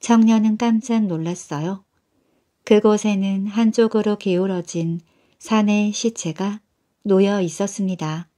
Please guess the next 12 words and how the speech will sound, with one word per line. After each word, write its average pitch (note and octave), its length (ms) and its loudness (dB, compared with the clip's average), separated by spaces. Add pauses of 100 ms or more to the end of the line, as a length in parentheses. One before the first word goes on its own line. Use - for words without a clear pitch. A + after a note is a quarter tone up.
(600)
평생 A3+ 480 4
고생이란 G#3 760 0
것을 F#3+ 540 -4
모르고 G3 480 0
자란 F3+ 420 -4
청년은 G3 640 -2 (380)
고민했지요. G3 920 0 (540)
송장을 A3+ 600 4
지키자니 F#3 960 -4
무시무시하고 F#3 1160 0 (480)
아랫마을에 G#3+ 720 4
가서 F#3 640 -4